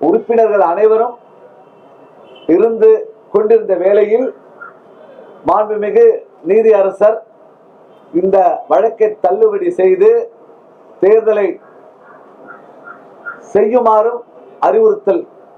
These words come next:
செய்ததன் பேரில் திரைப்பட இசைக்கலைஞர் சங்கம் சார்பில் நீதிமன்றத்துக்கு நன்றியை தெரிவித்துக் கொள்கிறோம். மேலும் இந்த தேர்தல்,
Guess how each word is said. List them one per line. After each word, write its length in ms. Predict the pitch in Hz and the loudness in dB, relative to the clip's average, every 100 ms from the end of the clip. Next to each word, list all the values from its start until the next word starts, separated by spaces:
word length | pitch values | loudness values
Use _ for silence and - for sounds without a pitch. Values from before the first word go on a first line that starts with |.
| - - - | -20 -20 -8
செய்ததன் 480 | - 202 202 190 170 | -2 0 0 -2 -4
பேரில் 460 | 156 190 208 240 - - - _ _ - - - | -2 0 2 -2 -6 -20 -20 _ _ -20 -20 -6
திரைப்பட 680 | - 202 226 226 226 214 - _ - - - | 0 2 0 0 0 0 -4 _ -20 -20 -10
இசைக்கலைஞர் 720 | - 165 226 220 214 196 185 - | -6 0 0 0 -2 -2 -2 -2
சங்கம் 380 | 180 190 214 202 - - | -4 0 0 -2 -8 -10
சார்பில் 600 | - 180 226 214 185 - - - - - - - - - - - - - - - | -4 -2 -2 -4 -6 -8 -20 -20 -20 -20 -20 -20 -20 -20 -20 -20 -20 -20 -16 -4
நீதிமன்றத்துக்கு 1120 | 220 269 240 226 202 - 175 - 165 156 - - | -2 0 0 -2 -4 -6 -6 -2 0 2 0 -6
நன்றியை 400 | 156 190 220 214 | -4 -2 0 0
தெரிவித்துக் 440 | 180 175 165 156 135 | 0 -2 -2 -6 -4
கொள்கிறோம். 400 | 143 131 123 113 - - - - - - - - - - - - - - - - | -4 -2 -4 -4 -14 -20 -20 -20 -20 -20 -20 -20 -20 -20 -20 -20 -20 -20 -12 -4
மேலும் 400 | 220 254 247 240 - - - - - - - - - - - - - - - - - - | 0 0 -2 -6 -16 -20 -20 -20 -20 -20 -20 -20 -20 -20 -20 -20 -20 -20 -20 -20 -20 -8
இந்த 260 | 170 214 214 | -6 0 0
தேர்தல், 560 | - 220 247 247 240 | 0 0 0 0 -4